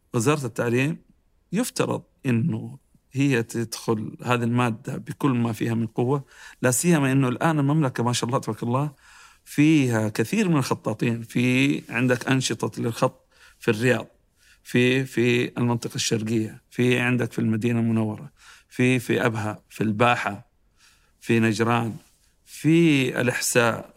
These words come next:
في ما شاء الله عندك ما شاء الله تبارك الله في الشمال كذلك، في مكة المكرمة، في جدة عندنا إحنا أنشطة ما شاء الله بنقوم فيها كثير. والمعلومة ترى إحنا ما شاء الله تبارك الله يعني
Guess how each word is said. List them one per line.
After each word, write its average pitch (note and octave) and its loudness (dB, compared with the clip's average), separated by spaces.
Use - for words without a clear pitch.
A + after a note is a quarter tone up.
في B2+ 0
ما B2+ 0
شاء A#2+ -2
الله B2 0
عندك A#2+ -2
ما A#2+ 0
شاء A#2 -2
الله A#2+ -2
تبارك A2+ -6
الله A#2 -2
في A#2 -2
الشمال B2 0
كذلك، A2+ -4
في C3 0
مكة C3+ 2
المكرمة، B2+ 0
في B2+ 0
جدة A#2+ 0
عندنا B2 0
إحنا B2 0
أنشطة B2 -2
ما A#2 0
شاء A#2+ -4
الله A#2+ -4
بنقوم A#2+ 0
فيها B2 0
كثير. B2+ -2
والمعلومة C#3+ 2
ترى C#3 -2
إحنا C3 -2
ما B2+ -2
شاء B2+ -4
الله C#3 0
تبارك C3 -4
الله C#3 -2
يعني B2 -4